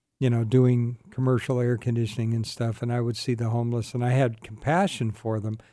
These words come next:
but I had no real understanding. And so I see the growth in the people there, but I see the growth as far as the understanding of the homeless in the people that serve as well. Have you noticed that with the people that you bring down?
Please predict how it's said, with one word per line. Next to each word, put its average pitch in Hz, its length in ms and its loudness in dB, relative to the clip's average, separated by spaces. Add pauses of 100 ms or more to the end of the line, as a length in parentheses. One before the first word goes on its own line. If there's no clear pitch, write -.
(140)
but 127 100 2
I - 20 2
had 127 220 4
no 131 140 4
real 131 320 4
understanding. 135 880 0 (720)
And 143 240 4 (480)
so 147 460 6 (840)
I 143 140 6
see - 240 2
the 190 120 4
growth 143 440 6
in 117 140 2
the 110 80 0
people 143 320 -2
there, 117 180 0
but 120 140 0
I 127 100 4
see 165 240 2
the 147 100 0
growth 131 520 2
as 143 300 -2
far 131 300 2
as 113 140 0
the 123 120 2
understanding 127 680 2
of 110 100 -4
the 113 100 -2
homeless 123 640 -4
in 143 160 0
the 117 80 -2
people 127 340 -4
that 120 180 -2
serve 127 400 2
as 104 200 -4
well. 117 280 2
Have 113 180 0
you 120 140 2
noticed 120 460 0
that 123 200 -2
with 117 200 -6
the 113 80 -18
people 120 340 -4
that 110 240 -10
you 127 160 0
bring 127 260 0
down? 135 340 -4